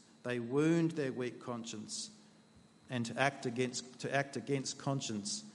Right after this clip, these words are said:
uh, is to sin. The offender is u-, the offender is using their knowledge without love and acting in a way that will cause spiritual harm to a brother or sister.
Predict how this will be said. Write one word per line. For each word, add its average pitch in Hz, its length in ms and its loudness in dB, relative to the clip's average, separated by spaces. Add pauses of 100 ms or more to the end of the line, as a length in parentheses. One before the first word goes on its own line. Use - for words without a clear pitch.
(120)
uh, 117 220 0
is 117 320 0
to - 140 -8
sin. 120 560 4 (1400)
The 131 80 4
offender 185 500 8
is 139 240 6
u-, 185 400 8
the 156 160 6
offender 196 580 6
is 143 220 4
using 175 420 6
their 143 160 4
knowledge 147 640 6 (220)
without 156 500 4
love 143 580 2 (380)
and 147 180 2
acting 165 440 4
in 151 80 6
a 147 60 4
way 147 260 6
that 139 160 4
will 135 100 4
cause 151 640 4
spiritual 147 640 2 (260)
harm 123 520 4 (160)
to 135 160 2
a 123 60 4
brother 123 560 2
or 120 120 -4
sister. 127 480 0